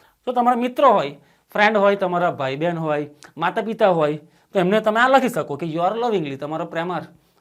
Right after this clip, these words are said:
બરાબર? તો આ વસ્તુ, નાની નાની વસ્તુ ધ્યાનમાં રાખવાની છે. ઘણા બધા લોકો નિબંધ, આ ઈમેલ વચ્ચેનો બધો ભાગ મોડે કરી નાખશે, ગોખી નાખશે, પણ જે બેઝિક વસ્તુ ને એની આઈડિયા નહીં હોતી કે to અને fromમાં શું આવે, છેલ્લે શું આવે.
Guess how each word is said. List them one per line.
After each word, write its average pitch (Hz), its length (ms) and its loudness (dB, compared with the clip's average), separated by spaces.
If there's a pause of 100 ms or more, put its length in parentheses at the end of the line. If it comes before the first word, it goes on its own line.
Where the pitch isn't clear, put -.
બરાબર? 180 280 -2
તો - 240 -20
આ 233 140 0
વસ્તુ, 202 300 -4
નાની 175 260 -4
નાની 247 200 -4
વસ્તુ 214 440 -6 (100)
ધ્યાનમાં 165 320 -2
રાખવાની 123 320 -8
છે. 113 180 -20 (440)
ઘણા 147 220 -2
બધા 196 200 0
લોકો 196 180 0
નિબંધ, 175 380 -2
આ 208 320 4 (220)
ઈમેલ 190 260 0
વચ્ચેનો 190 360 0
બધો 220 160 2
ભાગ 214 200 4
મોડે 233 240 4
કરી 240 140 0
નાખશે, 180 240 -4
ગોખી 185 260 -4
નાખશે, 156 360 -6 (520)
પણ 185 80 -8
જે 220 80 -2
બેઝિક 180 360 0
વસ્તુ 220 240 -2
ને 226 100 -2
એની 226 120 -2
આઈડિયા 180 260 -2
નહીં 226 160 0
હોતી 127 220 -8 (400)
કે 165 60 -10
to 208 240 -2
અને 208 100 2
fromમાં 185 360 -4
શું 180 180 -6
આવે, 175 80 -4
છેલ્લે 156 340 -4
શું 156 240 -6
આવે. 131 180 -10